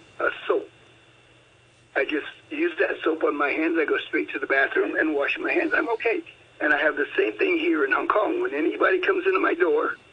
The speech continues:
anyone, the first thing they must do is squirt that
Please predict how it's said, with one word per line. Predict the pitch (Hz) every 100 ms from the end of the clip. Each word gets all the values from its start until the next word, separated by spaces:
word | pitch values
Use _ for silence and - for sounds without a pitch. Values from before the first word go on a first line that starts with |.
| -
anyone, | - 202 151 135 151 - - - - - - _ _ _ _ -
the | - -
first | - -
thing | 453 -
they | -
must | - 202 -
do | 165 165 156 - -
is | - - - - -
squirt | - 175 185
that | 185